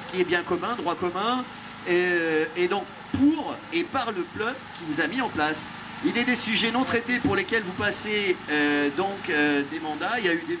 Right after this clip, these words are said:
mesures, hein, qui ont été passées, comme le quatre-vingts par exemple, c'est pas passé au vote. Le mec a dit, « Bah tiens, euh, ok,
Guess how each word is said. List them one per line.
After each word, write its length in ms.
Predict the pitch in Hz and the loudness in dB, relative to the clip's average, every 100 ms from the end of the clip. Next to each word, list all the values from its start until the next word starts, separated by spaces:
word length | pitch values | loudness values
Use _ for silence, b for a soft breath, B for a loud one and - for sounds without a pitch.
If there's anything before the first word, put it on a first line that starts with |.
| 165 | -4
mesures, 280 | 147 - 226 | -4 -6 -4
hein, 120 | 196 | -4
qui 80 | 185 | 0
ont 80 | 170 | 2
été 200 | 156 165 | 2 0
passées, 300 | 156 147 247 | -2 -2 -4
comme 180 | 240 185 | -2 0
le 80 | 170 | 0
quatre-vingts 500 | 170 160 147 175 233 | 0 0 0 -2 -2
par 140 | 151 | -4
exemple, 300 | 139 180 247 - | -4 -2 -2 -2
c'est 100 | 180 | 0
pas 120 | 214 | 2
passé 280 | 240 240 - | 0 0 -2
au 100 | 214 | -4
vote. 280 | 165 165 196 - - - - | 0 0 0 -8 -14 -12 -4
Le 80 | 208 | -2
mec 120 | 208 | 0
a 120 | 208 | 0
dit, « 140 | 196 214 | 0 0
Bah 80 | 202 | -2
tiens, 260 | 196 226 262 220 | 0 0 -2 -2
euh, 140 | 196 | 0
ok, 160 | 180 | 2